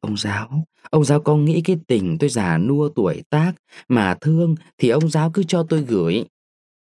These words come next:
Thấy lão năn nỉ mãi, tôi đành nhận vậy. Lúc lão ra về tôi còn hỏi: Có đồng nào cụ nhặt nhạnh đưa cho tôi cả thì cụ lấy gì mà ăn?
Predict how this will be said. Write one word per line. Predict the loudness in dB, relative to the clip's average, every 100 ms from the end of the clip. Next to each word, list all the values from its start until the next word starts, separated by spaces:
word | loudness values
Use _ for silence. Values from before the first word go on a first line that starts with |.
| _ _ _ _ _
Thấy | -2 0
lão | 0 0 0 -2 -2
năn | 0 0 0
nỉ | 0 0 -2
mãi, | -2 -2 0 -2 -4 _ _ -4
tôi | 0
đành | 0 0
nhận | 0 0 -2
vậy. | -2 -2 -4 _ _ _ _ _ _ _ _ -2
Lúc | 0
lão | 2 0
ra | 0 0 0
về | 0 0
tôi | -2 -2
còn | -2
hỏi: | -4 -6 -10 -12 -14 _ _ _ _ _ -2
Có | 0
đồng | 2 2
nào | 2 2 0 0
cụ | 0 0 0
nhặt | -2 -4
nhạnh | -2 0 0 0
đưa | -2
cho | -2 -4
tôi | 0 -2 -2 -4
cả | -2 -2 -2 -4 -8 _ -2
thì | 0
cụ | 2 2
lấy | 2
gì | 2 0 0
mà | -2
ăn? | 0 0 -2